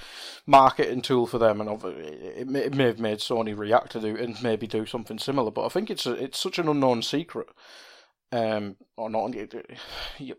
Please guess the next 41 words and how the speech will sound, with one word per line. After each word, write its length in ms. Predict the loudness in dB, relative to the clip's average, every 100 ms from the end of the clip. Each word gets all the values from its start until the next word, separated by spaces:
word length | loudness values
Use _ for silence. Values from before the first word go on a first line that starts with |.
| _
I, 200 | 8 10
I 240 | 10 8 8
only 180 | 6
learned 260 | 2 0 0
about 220 | 0 0
it 60 | -2
'cause 160 | -6
one 100 | -4
of 60 | -4
my 80 | -4
mates 360 | 0 0 0 -2
told 220 | -2 -2
me 80 | -6
about 260 | -6 -10
it, 60 | -8
fortunately. 640 | -8 -8 -10 -14 -12 -12 -14 -20 -20 _ -14
But, 260 | -14 -6
um, 300 | 0 0 -2 -8
yeah, 220 | 4 6
it, 160 | 6 2
it, 420 | -6 -10 -14 -12
it 60 | -8
sa-, 160 | -2
it 240 | -2 -2 -4
saves 320 | 0 0 0
so 180 | 0 0
much 220 | 0 -4
money, 300 | -4 -4 -6
and 160 | -10 -12
I 40 |
think 220 | -8 -8 -2
that 180 | -2
if 180 | -2 -6
they 100 | -10
could 220 | -6 -6
really 260 | -4 -4 -4
market 420 | -2 -2 -2 -6
it 140 | -6 -8
as 80 |
something, 340 | -8 -10 -10 -14
so 280 | -10 -10